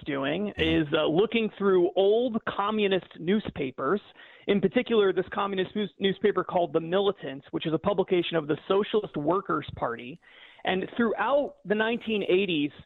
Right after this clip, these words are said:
Speaker 1: these, these publications have tons of interviews with Bernie Sanders, who at the time was known as the so-, America's socialist mayor. He was,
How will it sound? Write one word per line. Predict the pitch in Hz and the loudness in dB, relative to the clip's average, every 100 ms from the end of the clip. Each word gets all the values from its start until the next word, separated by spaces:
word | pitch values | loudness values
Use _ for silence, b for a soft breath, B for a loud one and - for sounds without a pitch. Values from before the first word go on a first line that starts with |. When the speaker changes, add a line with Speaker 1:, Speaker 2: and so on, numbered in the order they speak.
| - | -10
Speaker 1:
these, | 156 208 214 - | -2 0 0 -2
these | 190 220 - | 0 0 0
publications | 240 196 185 185 175 170 156 | -2 0 0 0 0 -2 -2
have | 160 135 - - | -4 -4 -6 -6
tons | 262 285 262 185 | -2 0 2 2
of | 185 | 0
interviews | 190 190 156 156 147 143 - B B B | 0 0 0 2 2 0 -4 B B B
with | 175 190 165 | 2 2 0
Bernie | 143 151 185 - | -2 0 -2 -2
Sanders, | 262 311 156 135 - | -2 0 0 -2 2
who | 165 | 2
at | 175 | 2
the | |
time | 226 170 175 190 | -2 -2 -2 -2
was | 165 165 170 B B B | 0 0 -2 B B B
known | 180 202 214 | 0 2 2
as | 196 175 147 | 0 -2 -2
the | 175 - - | -2 -2 -4
so-, | 220 175 | -2 0
America's | 180 208 214 196 - - | 0 0 0 -2 -2 -2
socialist | 254 226 262 247 - | 0 0 0 0 0
mayor. | 190 208 214 139 | 0 0 2 -2
He | 139 156 | -2 0
was, | 160 151 | 2 2